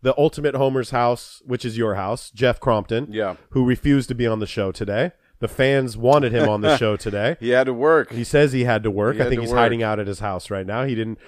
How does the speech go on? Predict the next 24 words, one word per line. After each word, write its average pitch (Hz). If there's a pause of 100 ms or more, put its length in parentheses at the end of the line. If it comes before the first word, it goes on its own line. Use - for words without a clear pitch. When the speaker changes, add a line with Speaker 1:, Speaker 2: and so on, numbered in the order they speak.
(240)
Speaker 1:
We 123
wanted 131
to, 104 (100)
uh, 117
pop 135
his 110
podcast 127
cherry. 104 (480)
Um, 113
Speaker 2:
He'll 151
Speaker 1:
I'm 147
Speaker 2:
come 208
on. 143
I 147
think 226
he'll, 185
he'll 220
do 147
it 123
eventually. 107
Fans, 160
stay 160
patient. 101
Speaker 1:
Well, 147